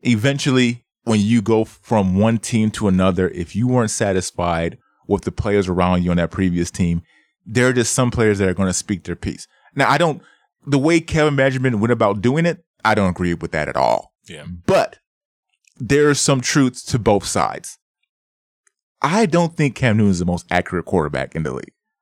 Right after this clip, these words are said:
Speaker 1: I think that sometimes he does not put his receivers in the best positions to catch balls. Now, you're right, though. Kevin Benjamin is not an elite <laughs> wide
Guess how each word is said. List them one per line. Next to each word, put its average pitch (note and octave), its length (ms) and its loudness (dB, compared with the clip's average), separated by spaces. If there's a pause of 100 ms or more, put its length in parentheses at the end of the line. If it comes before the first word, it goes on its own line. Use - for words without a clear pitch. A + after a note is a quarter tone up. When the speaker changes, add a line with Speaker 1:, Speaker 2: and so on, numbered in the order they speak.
(160)
Speaker 1:
I F#2+ 100 4
think G#2+ 300 -2
that F2 160 0
sometimes G2 640 0 (180)
he A2 140 0
does F#2 200 -2
not G2+ 200 2
put - 80 -4
his F#2 160 0
receivers F2+ 500 0
in F#2+ 160 0
the F2 80 -2
best F2+ 280 -2
positions E2+ 640 -4 (240)
to A2 140 0
catch - 340 -4
balls. - 340 -4 (260)
Now, F#2 80 -4
you're B2 200 0
right, E3 240 -2
though. - 220 -10 (320)
Kevin D3 260 0
Benjamin B2 480 0
is G2 240 -6
not A2 200 2
an G#2+ 100 -2
elite G#2 280 0
<laughs> - 0 -
wide B2 160 2